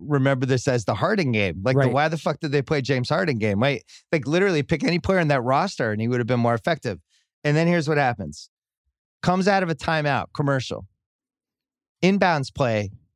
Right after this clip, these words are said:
Speaker 1: For some reason, nobody's guarding Blake Griffin. He hits a wide open three. Comes back down, Middleton scores. K D gets a coast-to-coast layup. Giannis has a little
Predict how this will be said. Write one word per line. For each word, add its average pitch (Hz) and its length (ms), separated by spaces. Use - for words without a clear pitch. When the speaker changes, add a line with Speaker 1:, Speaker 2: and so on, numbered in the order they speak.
Speaker 1:
For 175 80
some 240 260
reason, 190 300
nobody's 185 400
guarding 151 320
Blake 147 200
Griffin. 131 380
He 110 80
hits 123 180
a 131 40
wide 131 280
open 113 280
three. 92 320
Comes 175 220
back 165 180
down, 139 220
Middleton 151 380
scores. 98 600
K 196 240
D 190 180
gets 156 200
a 120 60
coast-to-coast 151 640
layup. 117 340
Giannis 180 460
has 151 220
a 147 40
little 131 240